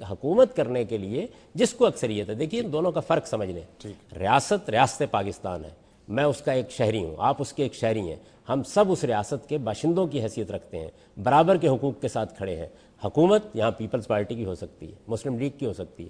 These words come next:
Speaker 1: تحریک انصاف کی ہو سکتی ہے، کل کوئی اور جماعت حکومت کر سکتی ہے۔ حکومت کسی کی بھی ہو سکتی ہے۔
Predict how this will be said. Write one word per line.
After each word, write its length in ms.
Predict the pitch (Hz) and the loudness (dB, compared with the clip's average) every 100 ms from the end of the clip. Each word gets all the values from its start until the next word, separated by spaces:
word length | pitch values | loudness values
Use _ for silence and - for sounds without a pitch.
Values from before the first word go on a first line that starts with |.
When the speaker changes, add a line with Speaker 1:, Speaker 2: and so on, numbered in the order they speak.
| - | -8
Speaker 1:
تحریک 280 | 131 131 139 | -4 -2 -2
انصاف 400 | 135 135 135 - | -4 -2 -4 -4
کی 80 | 135 | -8
ہو 60 | |
سکتی 380 | 90 87 - 85 | -8 -10 -12 -14
ہے، 40 | - - - | -14 -20 -6
کل 160 | - 175 | 0 2
کوئی 180 | 165 170 | 4 6
اور 180 | 185 190 | 8 6
جماعت 340 | 170 156 139 | 6 6 4
حکومت 320 | 120 117 113 | 2 0 -2
کر 80 | 98 | -6
سکتی 420 | - - - 85 | -8 -14 -12 -14
ہے۔ 40 | - - - - | -16 -20 -20 -12
حکومت 420 | 95 156 220 240 | -4 0 2 2
کسی 180 | 226 254 | 2 2
کی 100 | 226 | 2
بھی 100 | 175 | 2
ہو 60 | 98 | 2
سکتی 360 | 82 - | -2 -10
ہے۔ 60 | 85 | -16